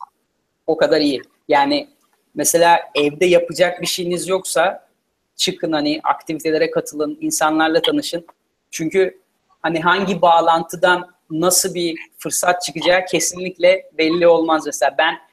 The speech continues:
Türkiye'deki, e, Türkiye'de ilk çalışmaya başladığım, e, şirketin sahibiyle tanışmam da hani üçüncü dereceden tanıdığım biri vasıtasıyla oldu. Hani şansa keder.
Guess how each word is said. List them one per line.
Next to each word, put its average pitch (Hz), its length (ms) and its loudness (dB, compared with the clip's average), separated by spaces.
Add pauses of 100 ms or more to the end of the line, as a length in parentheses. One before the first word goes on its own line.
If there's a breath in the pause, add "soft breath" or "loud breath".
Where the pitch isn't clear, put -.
(220)
Türkiye'deki, 185 800 -2 (420)
e, 160 80 0 (640)
Türkiye'de 185 300 0
ilk 185 180 -4
çalışmaya 180 640 0
başladığım, 170 560 0 (480)
e, 156 40 0 (540)
şirketin 170 720 -4 (160)
sahibiyle 165 800 2
tanışmam 180 640 0
da 196 300 0 (160)
hani 165 340 -2
üçüncü 180 500 -4
dereceden 170 580 4
tanıdığım 170 640 -4
biri 170 260 -2
vasıtasıyla 143 720 0
oldu. 139 540 -4 (320)
Hani 160 340 -2
şansa 160 460 0
keder. 170 360 0